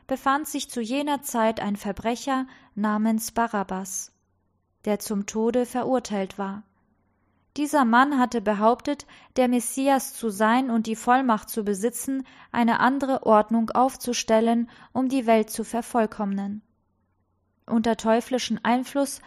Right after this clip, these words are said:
beanspruchte er, das alles, was er durch Diebstahl und Raub erlangte, ihm gehöre. Mit satanischer Hilfe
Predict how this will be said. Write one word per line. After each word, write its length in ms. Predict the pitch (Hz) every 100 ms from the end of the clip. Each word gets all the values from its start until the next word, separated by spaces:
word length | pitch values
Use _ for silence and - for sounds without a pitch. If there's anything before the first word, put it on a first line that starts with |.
| - -
beanspruchte 720 | 277 254 285 - - 277 -
er, 380 | 240 220 226 247 233
das 280 | 247 254 -
alles, 560 | 240 240 240 - - _ _ -
was 220 | 226 220
er 100 | 220
durch 260 | 202 202 -
Diebstahl 560 | 233 254 - 269 269
und 240 | 240 190 202
Raub 240 | 240 262
erlangte, 640 | 202 196 208 233 - 254 254 _ _ _ _
ihm 260 | 262 285 254
gehöre. 560 | 202 196 190 196 214 - _ _ _ _ _ _ _ _
Mit 180 | 220 226
satanischer 800 | - 214 214 233 240 233 - 208
Hilfe 560 | 190 226 240 - 269